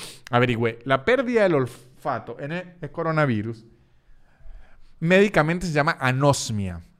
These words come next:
Anosmia se llama a perder el ol-, o el olfato. Cuando usted no huele, tengo anosmia. Eso se llama anosmia y descubrí que no solo da por el coronavirus, cuando hay gripes muy fuertes, sinusitis muy fuertes o enfermedades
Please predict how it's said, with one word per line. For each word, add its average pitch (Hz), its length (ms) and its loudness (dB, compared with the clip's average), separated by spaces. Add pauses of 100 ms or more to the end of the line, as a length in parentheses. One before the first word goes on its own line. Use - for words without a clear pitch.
(220)
Anosmia 202 760 0
se 127 200 -4
llama 190 420 -2
a 120 280 -4
perder 113 360 0
el 131 120 2
ol-, 104 400 -4 (600)
o 117 360 0
el 110 140 0
olfato. 101 1040 -6
Cuando 120 240 -4
usted 156 160 -6
no 156 80 -6
huele, 220 300 -2
tengo 165 360 -4
anosmia. 107 720 -4
Eso - 120 -16
se 139 60 -14
llama 127 220 -10
anosmia 180 520 -2
y 196 80 -4
descubrí 220 520 -4 (320)
que 135 120 -4
no 139 100 -4
solo 180 560 -4
da 127 220 2
por 160 120 0
el 151 60 -4
coronavirus, 117 520 0
cuando 107 300 -4
hay 117 120 -4 (260)
gripes 139 320 0
muy 143 160 -4
fuertes, 151 540 -4 (220)
sinusitis 120 600 -6 (400)
muy 135 160 -2
fuertes 147 440 -2
o 139 80 -4
enfermedades 113 600 -6